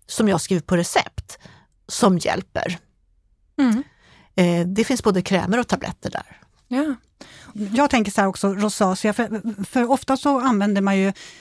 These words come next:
Speaker 3: lite mildare produkter. Det finns faktiskt vissa som, som går på även med lite starkare produkter,
Speaker 1: Mm.
Speaker 3: för de tänker ju liksom att jag vill verkligen behandla, eh, min rosacea,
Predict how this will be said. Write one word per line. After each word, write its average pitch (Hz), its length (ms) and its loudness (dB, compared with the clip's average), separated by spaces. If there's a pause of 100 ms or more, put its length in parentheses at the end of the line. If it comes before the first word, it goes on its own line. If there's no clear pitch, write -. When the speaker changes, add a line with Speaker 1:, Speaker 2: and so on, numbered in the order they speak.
(360)
Speaker 3:
lite 214 200 2
mildare 190 360 2
produkter. 185 360 -2
Det 180 60 0
finns 214 200 -2
faktiskt 170 340 -4
vissa 175 280 -2
som, 180 380 2
som 180 320 0
går 180 100 -4
på 190 240 -2
även 185 280 2
med 175 100 0
lite 170 140 -6
starkare 185 420 -2
produkter, 190 240 0
Speaker 1:
Mm. 190 140 0
Speaker 3:
för 277 60 -2
de 175 100 2
tänker 180 320 -2
ju 170 60 -2
liksom 170 220 -4
att 170 140 -6
jag 185 140 0
vill 175 100 -2
verkligen 175 380 -2
behandla, 185 480 0 (640)
eh, 175 280 0
min 175 360 0
rosacea, 180 680 -2